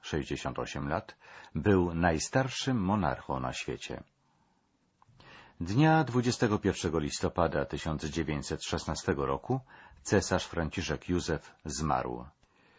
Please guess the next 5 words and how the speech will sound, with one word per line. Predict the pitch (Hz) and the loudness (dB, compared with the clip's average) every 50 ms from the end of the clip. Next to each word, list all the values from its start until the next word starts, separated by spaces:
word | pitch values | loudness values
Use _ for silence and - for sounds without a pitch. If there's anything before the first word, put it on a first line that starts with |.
| _ _ _ - | _ _ _ 4
Międzynarodową | 87 101 104 98 87 - 78 90 92 90 85 90 80 101 110 101 98 87 | 6 8 8 8 6 4 4 6 8 8 8 8 6 4 4 4 4 4
scenę | 82 - - 104 101 95 82 76 71 | 4 2 2 4 4 6 4 2 2
polityczną | - 82 73 71 69 - 101 - - - 101 95 98 - | 2 0 0 0 2 0 0 0 0 2 4 4 4 2
opuścił | - 82 - - 123 - - - 117 101 87 | 0 -2 2 2 2 2 0 0 0 0 0
gigant, | 80 73 85 76 - 80 80 82 82 - - - | 0 0 0 2 4 4 2 2 -2 -6 -12 -18